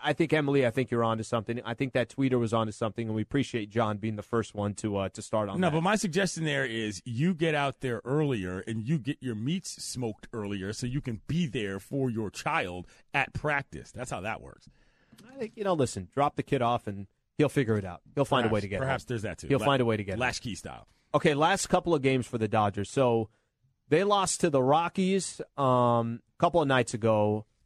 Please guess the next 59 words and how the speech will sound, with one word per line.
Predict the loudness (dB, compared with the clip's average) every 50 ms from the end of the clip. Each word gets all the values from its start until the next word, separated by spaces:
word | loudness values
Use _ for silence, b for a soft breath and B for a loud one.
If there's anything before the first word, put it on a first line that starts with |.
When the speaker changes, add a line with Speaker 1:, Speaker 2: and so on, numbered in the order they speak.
| _ _ _ _ 2
Speaker 1:
four | 2 4 4
to | 4 2
nothing. | 2 2 2 2 2 0 0 2
They | 2 2
lost | 4 4 2 2 0 0
yesterday, | 0 0 0 0 -2 -2 -2 0 0 0
seven | -2 -2 0 2 2 2 2 2
to | 0 -2
four. | -2 0 0 2 2 0
Clayton | 0 -2 -2 -2 -2 -2
Kershaw | -2 -2 -2 0 0 0 0 0
got | 0 0 -2 -2
beat | -2 -2 0 0
up. | -2 -2 -4 -8 -14 _ -8
Um, | -6 -4 -2 -2 -2 -2 -4 -4 -8 -12 _ _ _ _ _ 0
he | 2 2
ended | 2 2 2 2 2
up, | 2 0 -2
I | -4
th-, | -6 -6 -4
I | -2
wanna | -2 0 0
say, | 2 2 2
giving | 2 2 2 2
up | 0 0
six | -2 -2 -2 -2 -2 -2 -2
runs. | 0 2 2 2 2 0 0 -4 -6 -10 -14 _ _ _ _ _ -2
Was | 2 2 2 2 0 -2
very, | -2 0 2 2 4 4 4 2 2 0
it | 0 0
was | -2 -2 0
kind | 2 2 2 2 2
of | 0 -2 -4 -2
very | 2 2 4 4 2 2 0 0
odd | 2 4 4 4 2 2 0
to | -4
see | -4 -2 0 0 0
him | 0 0 0
walk | 2 2 4 4 2 2 0
as | 0 2
many | 2 2 2 2
guys | 2 4 2 2 2
as | 0 -2 -2
he, | -2 -4 -4 -4 -6 -4
as | -2 -2 -2 -2
he | -4
did, | -2 0 2 2 2 2
and | 2 2 0
that's | 0 -2 -2 -2 -2
not | -4 -4 -2
something | -4 -4 -4 -4 -4 -6
that | -6 -6 -6
you | -8 -8
usually | -6 -4 -4 -4 -4 -4
see | -4 -4 -4 -6
from | -6 -6 -8 -6
Clayton | -6 -6 -6 -4
Kershaw. | -2 -2 -2 -2 0 0 2 4 4 2 2
Speaker 2:
Mm-hmm. | 0 -4 -8 -6 -6 -8